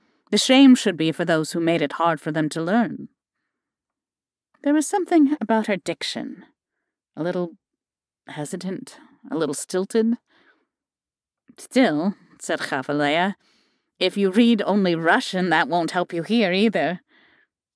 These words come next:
"What about Yiddish?" "Of course," said Greta, chin high, then, after a moment, "But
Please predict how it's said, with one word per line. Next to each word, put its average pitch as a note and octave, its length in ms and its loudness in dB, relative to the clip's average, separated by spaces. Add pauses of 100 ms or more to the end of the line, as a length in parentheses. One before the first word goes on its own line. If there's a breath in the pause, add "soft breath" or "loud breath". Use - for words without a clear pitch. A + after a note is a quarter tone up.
(220)
"What F3+ 180 -2
about B3+ 280 2
Yiddish?" F#3+ 720 -2 (1120)
"Of C#4+ 140 0
course," F4+ 400 2
said - 400 -8
Greta, C#3+ 300 -2
chin D#3+ 240 -4
high, D3 280 -2
then, D3+ 400 -2
after C#3+ 300 -8
a D3+ 40 -4
moment, D#3+ 460 -4 (1300)
"But B3 520 0